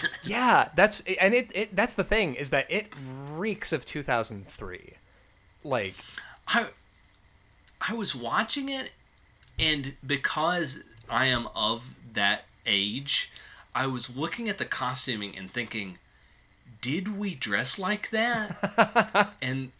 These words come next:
Speaker 2: as I searched deep into my heart, and I saw that guy wearing a long, a tight long sleeve shirt and a baggy t-shirt five sizes larger on top,
Speaker 1: Mm-hmm.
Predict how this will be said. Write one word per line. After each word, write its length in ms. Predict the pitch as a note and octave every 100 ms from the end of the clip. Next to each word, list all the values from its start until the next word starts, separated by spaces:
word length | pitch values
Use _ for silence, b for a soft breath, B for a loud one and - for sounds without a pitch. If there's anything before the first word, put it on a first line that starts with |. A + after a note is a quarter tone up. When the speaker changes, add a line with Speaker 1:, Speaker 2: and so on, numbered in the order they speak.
| _ -
Speaker 2:
as 200 | D3 C#3+
I 120 | C#3+
searched 580 | - - F3 F#3+ - C3
deep 240 | D3+ -
into 160 | G3+ F3+
my 200 | D3+ C#3
heart, 440 | C3 C3+ C3+ B2+ - _ -
and 160 | C3 B2
I 60 |
saw 300 | A2 - C#3
that 220 | D#3 D3 C3+
guy 380 | B2+ B2 A#2+
wearing 600 | A#2+ A#2 A#2 A#2 A2+ A2 A2 b b b
a 80 | A2
long, 480 | A2 G#2+ C3+ E3 F3 -
a 80 |
tight 420 | B2 - G#3 G#3 -
long 260 | F3 D#3+
sleeve 320 | D3 - C#3 B2+
shirt 400 | C3+ A#2 G#2+ - B B B B -
and 120 | A#2+
a 140 | A#2
baggy 640 | G#2+ G2+ C#3 E3 F#3 E3+ D3+
t-shirt 600 | - D3+ - C#3 A#2 -
five 340 | C#3 C#3+ D3
sizes 540 | D#3+ C#3+ C#3 B2+ G2+
larger 560 | G#2+ A#2 D3+ C#3 C3 A#2+
on 180 | A2+ G#2+
top, 480 | - C#3 A2+ G2 A#2+
Speaker 1:
Mm-hmm. 260 | A2 G#2+